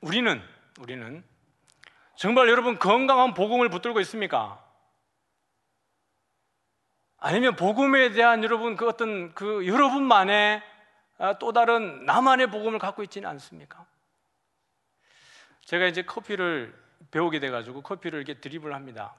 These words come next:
제, 제가 내리는 커피를 여러분, 수호복스라 그럽니다. 수호복스.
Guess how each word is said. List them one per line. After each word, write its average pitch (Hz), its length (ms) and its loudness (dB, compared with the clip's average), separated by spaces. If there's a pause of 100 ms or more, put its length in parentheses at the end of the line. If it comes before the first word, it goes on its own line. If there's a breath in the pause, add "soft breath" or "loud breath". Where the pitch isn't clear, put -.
(140)
제, 180 420 -8
제가 190 280 0
내리는 175 300 -6
커피를 165 560 -10
여러분, 151 280 -12
수호복스라 202 640 -8
그럽니다. 117 340 -12
수호복스. 143 560 -14